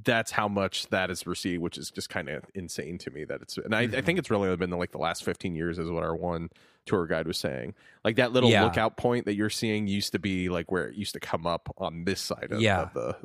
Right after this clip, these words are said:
Speaker 1: the lake and stuff. But,
Speaker 2: Right.
Speaker 1: um, but it was kinda fun because our tour guides, they were just like, "Oh, where are you from?" You know, all this type of stuff. But then when Katie mentioned that her mom lived in Juneau for, you know,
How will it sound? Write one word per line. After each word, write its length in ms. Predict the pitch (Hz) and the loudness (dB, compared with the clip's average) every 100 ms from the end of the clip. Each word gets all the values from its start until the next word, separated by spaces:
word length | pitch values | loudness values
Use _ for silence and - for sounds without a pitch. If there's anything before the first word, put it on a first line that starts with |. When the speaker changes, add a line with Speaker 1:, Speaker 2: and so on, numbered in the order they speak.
| - | -4
Speaker 1:
the 240 | 85 69 | -4 -2
lake 300 | 80 65 - | -6 -8 -8
and 140 | - - | -12 -12
stuff. 340 | - - - - | -12 -14 -14 -14
But, 120 | - - _ _ 104 | -14 -16 _ _ -2
Speaker 2:
Right. 320 | 98 90 85 | 0 0 -2
Speaker 1:
um, 320 | 78 71 90 - _ _ _ - | -4 -6 -8 -14 _ _ _ 4
but 80 | |
it 20 | 123 | 4
was 100 | - | 6
kinda 180 | 135 | 2
fun 260 | 107 120 107 | 4 2 2
because 200 | 101 110 | 0 2
our 80 | 107 | 2
tour 240 | - 131 107 | 6 4 6
guides, 300 | 104 101 98 | 4 4 2
they 100 | 104 | 2
were 100 | 98 | 2
just 180 | 98 120 | 0 -2
like, 160 | 117 | 0
"Oh, 200 | 202 220 | 2 4
where 120 | 196 196 | 4 2
are 20 | |
you 80 | 196 | 2
from?" 360 | 160 175 165 | 2 2 2
You 60 | 143 | 2
know, 160 | 120 | 2
all 80 | 113 | 4
this 180 | 110 - | 2 0
type 200 | 120 95 | -2 -2
of 60 | - | -2
stuff. 220 | - 95 | 0 0
But 100 | 110 | 2
then 80 | 110 | 2
when 100 | 104 | 2
Katie 260 | 98 110 101 | 2 0 2
mentioned 320 | 98 95 98 | 0 -2 -2
that 80 | 92 | 0
her 60 | 92 | 0
mom 320 | 92 92 95 | 0 0 0
lived 200 | 98 92 | -2 -2
in 120 | 95 | -2
Juneau 360 | 98 95 98 98 | -2 0 0 -2
for, 340 | - 87 87 _ _ _ | -2 -2 -4 _ _ _
you 140 | 95 82 | -6 -4
know, 160 | - | -4